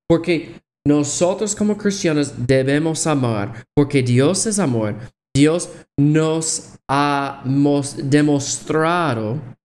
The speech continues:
el amor y nosotros debemos amar a los demás. Este es el mensaje que habéis oído desde el principio, que nos amemos unos a otros.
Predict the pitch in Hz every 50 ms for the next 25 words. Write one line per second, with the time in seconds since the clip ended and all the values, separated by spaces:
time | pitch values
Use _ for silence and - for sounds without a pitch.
0 | _ _ _ _ _ _ _ - 135 135 127 123 123 120 113 110 107 101 104 107
1 | 104 107 104 - _ _ _ _ _ _ _ - 120 120 120 120 120 120 120 -
2 | - - 139 135 131 123 - 107 107 101 101 98 - - - - _ _ - 117
3 | 117 113 117 120 123 127 127 127 127 127 - - - - 139 139 131 120 110 104
4 | 101 98 95 90 90 - - - - _ _ _ _ _ _ _ _ _ _ _
5 | _ _ - 110 110 107 107 113 127 123 120 117 120 117 - - - - - 127
6 | 127 117 113 110 110 104 101 98 98 - - - - - - _ _ _ _ -
7 | 170 190 190 196 208 202 180 196 196 196 196 190 - - 123 123 127 117 120 127
8 | 120 117 113 120 127 143 - - - 156 147 147 151 151 143 147 143 147 156 151
9 | 147 - 156 147 135 - 123 - - 110 107 110 - - - - - 139 123 123
10 | 135 139 139 - - - 120 120 117 120 139 156 139 113 101 92 92 - - -
11 | - - - - 127 127 135 135 127 - 131 123 117 117 117 117 110 107 -